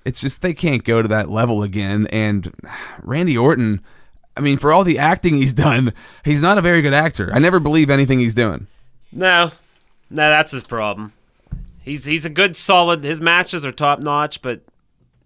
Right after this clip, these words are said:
Speaker 2: he kinda bores me sometimes.
Speaker 1: I've al-,
Speaker 2: With
Speaker 1: I, and
Speaker 2: character.
Speaker 1: I, I've always felt that way about him. And, like, when he's burning the house down and he's doing the pose,
Speaker 2: <laughs>
Speaker 1: like,
Speaker 2: The
Speaker 1: what,
Speaker 2: big
Speaker 1: who
Speaker 2: pose,
Speaker 1: does
Speaker 2: yeah.
Speaker 1: that? Like, who would do that
Speaker 2: The
Speaker 1: pose?
Speaker 2: Viper.
Speaker 1: <laughs>
Speaker 2: The Viper
Speaker 1: It was
Speaker 2: does that.
Speaker 1: ridiculous. But that match,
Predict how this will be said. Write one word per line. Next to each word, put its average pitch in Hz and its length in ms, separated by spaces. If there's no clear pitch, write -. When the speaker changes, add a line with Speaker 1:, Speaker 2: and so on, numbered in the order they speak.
Speaker 2:
he 156 120
kinda 196 240
bores 190 300
me 147 80
sometimes. 90 600
Speaker 1:
I've 151 160
al-, 170 80
Speaker 2:
With 156 100
Speaker 1:
I, 147 40
and 139 100
Speaker 2:
character. 139 260
Speaker 1:
I, 139 60
I've 135 100
always 131 300
felt 98 200
that 92 160
way 90 120
about 85 260
him. - 80
And, 170 180
like, 185 160
when 170 100
he's 165 160
burning 180 300
the 156 100
house 135 300
down 160 200
and 151 100
he's 120 120
doing 135 220
the 113 80
pose, 127 640
Speaker 2:
<laughs> - 160
Speaker 1:
like, 170 140
Speaker 2:
The 208 60
Speaker 1:
what, 269 60
Speaker 2:
big 247 160
Speaker 1:
who 233 60
Speaker 2:
pose, 370 100
Speaker 1:
does 339 140
Speaker 2:
yeah. 131 120
Speaker 1:
that? 143 240
Like, 175 160
who 226 100
would 226 160
do 208 160
that 180 260
Speaker 2:
The 131 100
Speaker 1:
pose? 143 480
Speaker 2:
Viper. - 120
Speaker 1:
<laughs> - 200
Speaker 2:
The 139 80
Viper 147 300
Speaker 1:
It 165 40
was 147 100
Speaker 2:
does 147 200
that. 156 200
Speaker 1:
ridiculous. - 760
But 156 180
that 180 180
match, 151 360